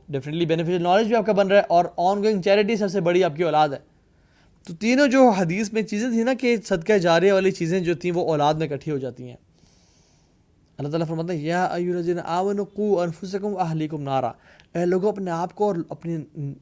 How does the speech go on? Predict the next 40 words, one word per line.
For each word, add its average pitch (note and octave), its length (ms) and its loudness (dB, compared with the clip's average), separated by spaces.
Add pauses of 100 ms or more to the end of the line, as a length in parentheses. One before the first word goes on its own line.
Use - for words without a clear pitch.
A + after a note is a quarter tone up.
اپنی D3 260 -8
اولاد C#3 280 0
کو E3+ 280 -8
آگ D3 200 -4
سے D#3 160 -8
بچاؤ۔ B2+ 380 -6 (800)
ہماری E3 300 -6
رسپانسبلٹی D#3+ 840 -6
ہے A3+ 80 0
کہ F#3+ 100 -8
ہم D#3+ 240 -6
ان D3+ 80 -8
کو - 200 -16
آگ C#3 200 -4
سے - 120 -6
بچائیں، D3 400 -6 (600)
کیونکہ F3+ 220 -4
کلکم A3 500 0
راعٍ F#3+ 500 0
وکلکم F#3+ 560 -2
مسئولۃ G3 760 -4
عن E3 200 -4
رعیتہ۔ D3+ 560 -6 (580)
تم F3 100 -6
میں G3 80 -4
سے F#3+ 100 -4
ہر F#3 200 -2
بندہ A3+ 240 -2
ایک G#3+ 100 -4
شیپرڈ D#3+ 420 -4
ہے، - 100 -8 (540)
ایک D3 200 -10
لیڈر D#3 440 0
ہے، C3+ 180 -4 (440)
اور D3+ 120 -6
تم G3 200 -2
میں G#3+ 80 0
سے F#3+ 120 -6
ہر F#3 180 -2
بندہ G3+ 240 -2